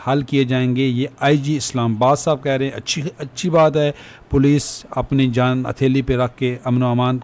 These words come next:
कायम करने की कोशिश करती है, उनके मसाइल तरजीह बुनियादों पे हल होने चाहिए। जो पेंशन रिफॉर्म का नोटिफिकेशन है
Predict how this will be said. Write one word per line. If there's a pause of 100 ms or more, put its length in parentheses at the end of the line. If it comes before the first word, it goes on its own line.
कायम
करने
की
कोशिश
करती
है,
उनके
मसाइल (640)
तरजीह
बुनियादों
पे
हल
होने
चाहिए। (720)
जो (160)
पेंशन
रिफॉर्म
का
नोटिफिकेशन
है